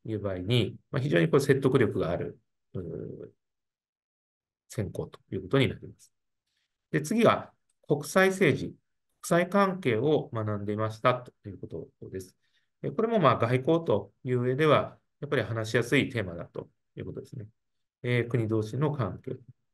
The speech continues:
特に、えー、こういう問題を、こう、国際関係の中で扱ってました。えー、具体的に言えれば、まあ、これはやっぱ強いですね。えー、次に言語学、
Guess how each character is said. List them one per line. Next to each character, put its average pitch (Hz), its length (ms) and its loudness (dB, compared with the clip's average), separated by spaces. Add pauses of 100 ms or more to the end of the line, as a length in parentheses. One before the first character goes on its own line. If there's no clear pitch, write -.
(100)
特 - 160 -2
に、 147 340 2 (420)
え 123 540 6
ー、 113 100 -16
こ 139 100 2
う 127 40 4
い 127 80 4
う 127 60 2
問 123 200 2
題 117 240 0
を、 139 300 4 (400)
こ 107 320 -8
う、 - 40 -20
国 - 120 -20
際 101 220 -4
関 98 200 -6
係 - 120 -14
の 85 60 -16
中 - 180 -20
で 123 300 0 (200)
扱 - 300 -8
っ - 80 -14
て 95 100 -12
ま 92 120 -12
し - 120 -18
た。 113 260 0 (500)
え 117 340 0
ー、 - 20 -10
具 117 100 -8
体 139 140 2
的 143 160 2
に 135 80 6
言 131 80 8
え 143 60 6
れ 147 80 8
ば、 - 280 0 (300)
ま 98 100 -6
あ、 101 40 -6
こ 76 100 -2
れ 76 60 2
は 73 60 2
や - 40 -4
っ - 40 -16
ぱ - 80 -4
強 92 280 0
い - 20 -6 (260)
で - 80 -20
す - 100 -20
ね。 98 80 -14 (760)
え 139 60 2 (160)
ー、 - 20 -10
次 196 140 -2
に 135 140 2
言 160 320 6
語 202 140 6
学、 - 460 2